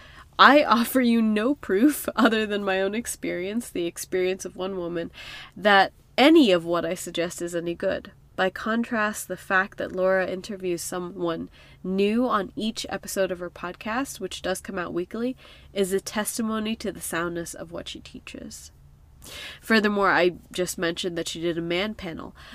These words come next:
The man panel was a series of about a dozen episodes where she interviewed the husbands of women who implemented the skills that she teaches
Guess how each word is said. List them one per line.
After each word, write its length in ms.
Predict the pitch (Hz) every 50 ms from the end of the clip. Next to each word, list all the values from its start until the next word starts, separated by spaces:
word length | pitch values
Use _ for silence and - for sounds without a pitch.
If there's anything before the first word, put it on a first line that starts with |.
| - -
The 80 | - 202
man 340 | 208 220 247 277 320 311 311
panel 460 | - - 240 202 190 190 196 196 185
was 200 | 190 190 190 - -
a 60 | -
series 520 | - - - - 240 247 247 240 220 208 -
of 120 | 190 175
about 320 | 185 175 175 175 170 - -
a 40 | 170
dozen 300 | - 180 185 196 208 190
episodes 640 | 170 180 - 185 - - 170 165 165 156 - - -
where 200 | - 175 185 180
she 140 | 170 - 185
interviewed 540 | - - 196 190 - 208 190 185 196 185 180
the 160 | 185 - - -
husbands 680 | 208 202 190 180 - 147 - - - - - - - _ _ - - _ - - - - - - - - -
of 180 | 180 185 170
women 520 | 165 160 175 175 165 156 151 - - - - - -
who 140 | - 190 -
implemented 640 | 131 190 190 226 220 202 196 196 185 185 - 170 147
the 80 | 170
skills 480 | 165 - - - 160 151 160 180 185 -
that 160 | 175 160 -
she 120 | - - 170
teaches 500 | - - 175 170 - 196 196 208 -